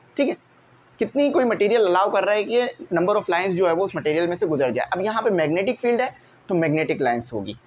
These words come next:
इस बात को याद रखना। अच्छा, इसकी constant value है वो क्या होती है, four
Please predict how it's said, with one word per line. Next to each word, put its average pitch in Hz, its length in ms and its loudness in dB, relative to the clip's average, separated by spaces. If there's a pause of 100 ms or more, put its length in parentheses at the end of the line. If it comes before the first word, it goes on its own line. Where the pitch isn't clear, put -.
(120)
इस 160 80 0
बात 143 200 -2
को 127 80 -4
याद 107 120 -2
रखना। - 300 -10 (320)
अच्छा, - 220 -6
इसकी 269 240 0
constant 208 480 0
value 233 300 2
है 226 120 2
वो 196 120 2
क्या 214 160 0
होती 208 300 0
है, 247 80 2
four 190 540 4